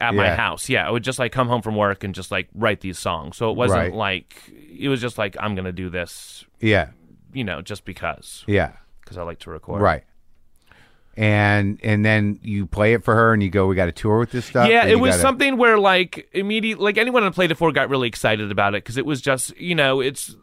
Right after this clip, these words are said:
Speaker 1: the recording is, like, lower than lo-fi, you know? It's, like, just a really kinda, like, crazy, crappy recording, but it sounds cool. Like, the energy was really cool, and anyone I played it for, like, really liked it.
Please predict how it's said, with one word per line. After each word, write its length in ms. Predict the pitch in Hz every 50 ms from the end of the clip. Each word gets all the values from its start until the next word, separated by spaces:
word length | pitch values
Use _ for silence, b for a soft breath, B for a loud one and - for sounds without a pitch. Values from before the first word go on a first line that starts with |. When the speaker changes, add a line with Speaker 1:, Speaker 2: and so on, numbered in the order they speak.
| -
Speaker 1:
the 240 | - - - 165 160
recording 760 | 151 156 160 - - 190 196 202 190 180 170 160 156 156 - - _ _ _ _ -
is, 640 | 123 135 139 127 120 117 113 120 - - - - _ _ _ - _ _ _ -
like, 480 | 90 98 107 - 151 147 151 151 147 123
lower 460 | 123 135 139 147 147 147 143 135 127 120
than 180 | 110 113 113
lo-fi, 480 | 113 117 110 110 104 - - 107 95 92
you 120 | 95 110
know? 140 | 113 110 113
It's, 120 | 120 - -
like, 180 | 117 113 107 -
just 180 | 127 120 123
a 80 | 123 117
really 460 | 110 107 110 107 104 104 98 98 - _ _ - - _ - - - _ _ _ _ _ _ -
kinda, 280 | - 165 143 120 117
like, 160 | 110 110 -
crazy, 400 | - - 139 127 123 113 107 113
crappy 480 | 107 - 123 107 101 - 107 107 104 101 - -
recording, 600 | 113 117 - - 143 135 127 120 113 110 110 B B B B B B
but 100 | - 147 151
it 80 | 135
sounds 340 | - 175 165 156 156 139 -
cool. 260 | - 135 113 110 117
Like, 180 | 127 131 127 -
the 100 | - 127
energy 420 | 135 131 131 127 113 120 120 120
was 240 | 117 120 120 117 107
really 180 | 117 117 117 110
cool, 200 | - - 113 110
and 80 | 110
anyone 200 | 113 120 113 107
I 80 | 98 98
played 280 | - - 156 139 139
it 320 | 131 123 - - - - b b b b b b b b _
for, 160 | - 131 127 117
like, 120 | 110 104 123
really 180 | 127 120 110
liked 320 | 101 101 98 104 98 - 107
it. 300 | 101 98 - - -